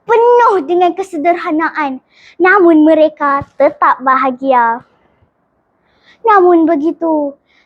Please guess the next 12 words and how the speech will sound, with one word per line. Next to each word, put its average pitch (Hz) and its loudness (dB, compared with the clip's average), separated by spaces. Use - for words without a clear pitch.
setelah 415 0
pemergian 370 0
nenek 330 0
singgul, 302 0
kehidupan 403 0
Atirah 415 0
berubah 523 2
secara 370 -2
drastik. 349 -6
Dia 440 4
menjadi 370 0
mangsa 554 -4